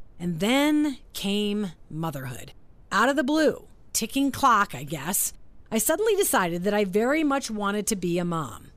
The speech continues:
I was about thirty-two and working at the A B C affiliate in Cleveland. When I told my husband about my baby fever, he was mildly shocked. As it turned out, it wasn't as easy as wanting to be a mom.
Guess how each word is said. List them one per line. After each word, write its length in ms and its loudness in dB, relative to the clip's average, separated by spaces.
I 80 -6
was 100 0
about 260 2
thirty-two 1000 -2
and 180 0
working 320 -2
at 80 -2
the 180 -6
A 120 -2
B 120 -2
C 280 -2
affiliate 560 -4
in 180 -4
Cleveland. 560 -4
When 140 -2
I 60 2
told 220 2
my 120 0
husband 500 0
about 260 0
my 140 -2
baby 320 -2
fever, 640 -8
he 160 -6
was 320 0
mildly 460 -2
shocked. 580 -4
As 160 -2
it 100 -8
turned 280 0
out, 260 -4
it 160 2
wasn't 300 0
as 100 0
easy 320 2
as 180 0
wanting 800 -2
to 100 -4
be 160 -2
a 60 0
mom. 380 -6